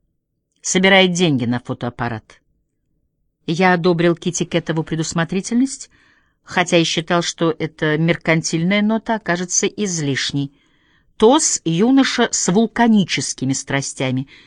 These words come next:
Такие, как он, последний трехпенсовик потратят на почтовую марку, чтобы послать письмо Дороти Ламур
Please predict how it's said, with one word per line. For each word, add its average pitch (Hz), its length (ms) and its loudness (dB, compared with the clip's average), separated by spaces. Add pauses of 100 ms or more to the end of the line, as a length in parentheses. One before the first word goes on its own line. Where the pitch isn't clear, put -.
(220)
Такие, 175 300 0
как 196 240 -2
он, 247 140 4
последний 208 600 2
трехпенсовик 226 1160 0
потратят 214 640 -2
на 202 100 2
почтовую 180 640 0
марку, 185 460 -2 (340)
чтобы 190 340 2
послать 190 540 0
письмо 185 400 0
Дороти 165 640 2
Ламур 160 600 2